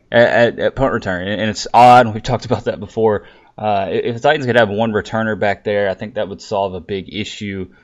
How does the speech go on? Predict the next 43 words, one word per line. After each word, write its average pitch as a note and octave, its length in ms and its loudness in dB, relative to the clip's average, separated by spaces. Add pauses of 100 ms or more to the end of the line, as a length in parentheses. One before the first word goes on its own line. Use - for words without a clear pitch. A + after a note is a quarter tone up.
(280)
Uh, F2+ 320 -8
you, F2+ 140 -12
you E2+ 100 -12
saw A2 180 -4
how G#2 80 -6
much F#2+ 240 -6
Adoree' F#2+ 300 -6
cost - 420 -6
them, F2 380 -8 (280)
uh, E2+ 320 -8
at G2 120 -10
certain F#2 280 -8
points F2 240 -12
in E2 60 -16
the E2+ 100 -14
season. F#2+ 360 -4
So, G2+ 380 -4 (260)
uh, G2 300 -8
that, B2+ 260 -2
that's D3 180 -4
something A#2+ 540 -4
that, G2+ 300 -10
that F#2+ 200 -10
Debo G2+ 380 -8
gives F#2 340 -8
you F#2 140 -16
there. F#2 420 -6 (280)
Uh, F#2 220 -6
it's G2+ 100 -12
something A2 220 -8
you G2+ 60 -10
could F#2 180 -12
get G2 180 -4
out F2+ 160 -6
of F2 300 -14 (220)
quite G#2 240 -8
a - 20 -16
few F#2 240 -16
receivers F2 400 -16
in E2 60 -20
this E2+ 160 -18
class. E2+ 420 -10
So, F2+ 280 -14